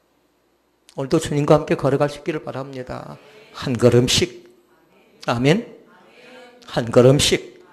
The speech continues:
주님과 함께 걸어가시라고요. 그러니까 그 길 자체가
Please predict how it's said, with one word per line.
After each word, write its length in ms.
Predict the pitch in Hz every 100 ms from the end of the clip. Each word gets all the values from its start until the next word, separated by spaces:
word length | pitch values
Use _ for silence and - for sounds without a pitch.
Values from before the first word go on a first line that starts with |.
| _ _ - - - - _
주님과 440 | - 151 135 147 151
함께 160 | 175
걸어가시라고요. 720 | 185 123 107 101 - - - - _ - _ - - _ _ _ _ _ _ _ _ _ _ _ - - - _
그러니까 280 | 147 165 214
그 160 | 190
길 200 | 175 202
자체가 840 | 185 214 170 160 196 151 98 -